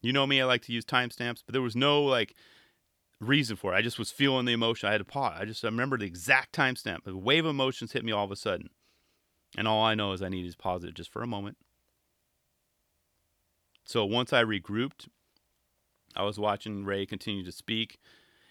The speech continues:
and paying close attention to how he was talking, his body language,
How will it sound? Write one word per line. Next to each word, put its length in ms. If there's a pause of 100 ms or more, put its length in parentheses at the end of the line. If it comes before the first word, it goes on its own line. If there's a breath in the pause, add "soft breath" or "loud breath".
(160 soft breath)
and 160
paying 280
close 260
attention 400
to 80
how 420
he 120
was 160
talking, 400
his 180
body 400
language, 640